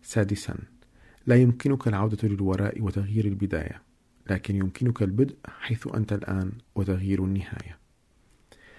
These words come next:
بعد الانتهاء من عملية كتابة الأهداف، تأتي الخطوة التالية، والتي لا تقل أهمية عن عم-، عن عملية الكتابة، والتي يمكن أن نسميها منظومة العمل، ويقصد بها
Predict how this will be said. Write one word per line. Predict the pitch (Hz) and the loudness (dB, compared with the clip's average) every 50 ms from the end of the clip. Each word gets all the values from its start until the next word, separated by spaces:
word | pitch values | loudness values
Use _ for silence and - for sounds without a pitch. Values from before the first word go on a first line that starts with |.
| - - - - - - - _ - | -20 -20 -20 -20 -20 -20 -20 _ 0
بعد | 113 110 107 | 4 6 8
الانتهاء | 113 113 113 117 - 120 113 135 175 208 175 | 8 6 4 2 0 0 2 2 4 4 6
من | 147 135 120 | 4 6 4
عملية | 104 101 104 107 117 117 | 4 4 2 2 2 2
كتابة | 113 - 120 - - 113 113 110 104 - | 0 0 -8 -8 -2 0 2 2 2 0
الأهداف، | - - - - - - - 110 113 117 117 - - - - _ | -2 -4 -4 -8 -10 -4 -2 0 2 2 0 -2 -6 -16 -8 _
تأتي | - 190 - - | -6 -2 0 -2
الخطوة | 120 - - 143 135 120 113 - | -2 0 -2 -2 -2 0 -2 -2
التالية، | 101 - - - 113 113 110 110 107 104 101 101 101 - _ _ _ - | -4 -4 0 0 0 2 2 2 0 0 -2 -2 -4 -8 _ _ _ 0
والتي | 117 107 110 - | 0 0 0 0
لا | 110 123 143 | 0 0 2
تقل | 143 - 131 - - 113 - - | 2 0 -2 0 0 0 0 0
أهمية | - 87 104 117 120 113 - | 0 0 0 2 2 2 2
عن | 113 107 | 0 0
عم-، | 98 95 95 92 92 - - | 0 0 0 -2 -4 -2 -2
عن | 101 107 95 | 0 0 0
عملية | 90 92 92 92 98 117 110 - | 0 -2 -4 -2 0 0 0 0
الكتابة، | 123 117 - - - - 101 95 - - 85 - _ - - - - - - - - - _ _ | -4 -6 -4 -8 -6 -4 -4 -4 -4 -6 -10 -16 _ -20 -20 -20 -20 -20 -20 -20 -20 -20 _ _
والتي | - 127 139 139 127 - 123 | 2 4 6 6 4 4 2
يمكن | 113 120 139 131 - 127 120 | 2 4 2 2 0 -2 -2
أن | - - 107 | 0 0 -2
نسميها | 101 - - 101 104 107 123 135 123 110 117 117 113 | -2 -2 -2 -2 0 0 0 2 2 0 2 2 2
منظومة | 107 98 95 92 92 - 120 117 110 - | 2 2 0 0 2 2 2 2 2 0
العمل، | 101 98 87 90 92 87 82 - - _ _ _ _ - - - - _ _ _ | -2 -2 -2 -2 -4 -4 -6 -8 -12 _ _ _ _ -20 -20 -20 -20 _ _ _
ويقصد | - 143 175 - - - 139 110 104 | 2 2 2 2 0 0 0 2 2
بها | 101 101 120 120 120 - 127 123 123 | 2 2 2 0 0 2 0 2 2